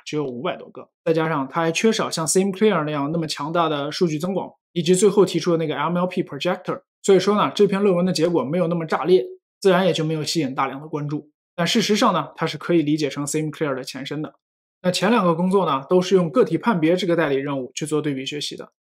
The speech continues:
接下来我们就提一个用别的代理任务做对比学习的工作，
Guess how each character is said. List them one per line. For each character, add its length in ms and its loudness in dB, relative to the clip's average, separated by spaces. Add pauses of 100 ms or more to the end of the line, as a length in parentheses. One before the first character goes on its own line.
(180)
接 140 4
下 100 2
来 100 4
我 80 4
们 100 -4
就 140 2
提 240 -4
一 80 4
个 240 0
用 180 -2
别 240 -2
的 120 4
代 160 2
理 80 2
任 200 0
务 160 -10
做 160 -4
对 140 -4
比 100 -10
学 160 -8
习 140 -8
的 80 -10
工 160 -14
作， 220 -16